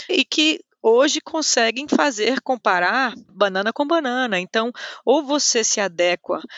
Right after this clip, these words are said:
ou você opera, principalmente co-, no, co-, falando agora como diretora da C S N, uma empresa que é altamente utilizadora de recursos naturais, né, uma mineradora, uma siderúrgica, né,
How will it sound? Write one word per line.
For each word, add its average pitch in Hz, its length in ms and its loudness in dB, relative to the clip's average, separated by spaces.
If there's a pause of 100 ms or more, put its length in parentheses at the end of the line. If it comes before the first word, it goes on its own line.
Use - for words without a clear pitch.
(160)
ou 226 200 4
você 220 340 0
opera, 190 500 0
principalmente 269 680 -2 (260)
co-, - 140 -8
no, 220 100 -4 (120)
co-, - 180 0
falando 208 320 0
agora 196 240 0
como 196 180 -10
diretora 190 300 -2
da 190 100 0
C 180 160 0
S - 220 -2
N, 190 200 -2
uma 180 120 -6
empresa 185 360 -2
que - 220 -4
é 196 200 2 (500)
altamente 202 640 0
utilizadora 190 500 -2
de 190 120 -4
recursos - 340 -2
naturais, 180 640 0
né, 175 100 -6
uma 175 120 -6
mineradora, 185 840 0 (300)
uma 185 80 -6
siderúrgica, 202 880 0
né, 185 200 -4